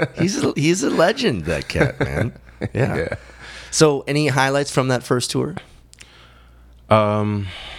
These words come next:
Speaker 1: yeah, we did, uh, what did we,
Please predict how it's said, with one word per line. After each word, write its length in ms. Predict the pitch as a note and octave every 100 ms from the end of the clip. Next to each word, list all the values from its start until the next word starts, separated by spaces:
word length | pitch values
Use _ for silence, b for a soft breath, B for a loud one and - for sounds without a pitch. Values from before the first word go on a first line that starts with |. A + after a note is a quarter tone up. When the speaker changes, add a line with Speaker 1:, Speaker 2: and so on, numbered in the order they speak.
| B B B B B B B - - b b b b b b b b b _ _ _ -
Speaker 1:
yeah, 400 | F2+ A#2 C3 C3
we 180 | A#2+ B2
did, 260 | B2+ A#2+
uh, 560 | G2+ G2 F#2+ F#2 F2 E2+ B B B B B B B
what 100 | B2
did 100 | A2
we, 120 | F#2+